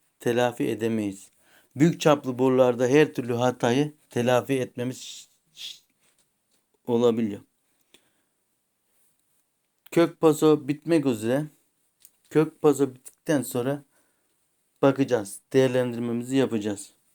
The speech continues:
Kök paso bitti. Bakalım arkadaşlar. Kök paso gayet güzel gözüküyor. Dikişlerin uyumu.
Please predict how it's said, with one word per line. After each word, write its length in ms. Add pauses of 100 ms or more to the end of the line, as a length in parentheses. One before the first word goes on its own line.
(640)
Kök 260
paso 340
bitti. 420 (680)
Bakalım 440
arkadaşlar. 580 (1900)
Kök 280
paso 300
gayet 420 (440)
güzel 300
gözüküyor. 520 (520)
Dikişlerin 720
uyumu. 460